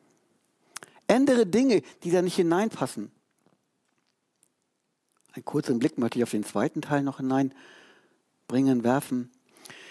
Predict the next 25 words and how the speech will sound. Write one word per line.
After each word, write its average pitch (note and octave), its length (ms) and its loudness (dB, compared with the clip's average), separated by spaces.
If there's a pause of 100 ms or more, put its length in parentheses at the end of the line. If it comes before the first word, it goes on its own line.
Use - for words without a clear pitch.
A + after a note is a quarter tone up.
(1400)
Auf - 120 -20
das F#2+ 160 -8
Wort, A#2 380 -2
zu - 180 -4
dienen C3+ 500 2
dem G2+ 260 -4
wahren E3+ 520 -2 (100)
und C3+ 400 0 (140)
lebendigen A#2 540 -2
Gott. - 380 -8 (1600)
Es - 260 -8
gibt - 380 -2 (400)
einfach - 420 -6
keinen G#2 280 -4
luftleeren G#2 500 -6
Raum G2+ 300 -4
für F#2 120 -6
Menschen. E2+ 480 -10 (1300)
Es - 220 -10
gibt - 300 2
es - 220 -2
nicht. - 420 -12 (920)
Er D#3 120 4
sagt D#3 340 -2
hier, C4 340 0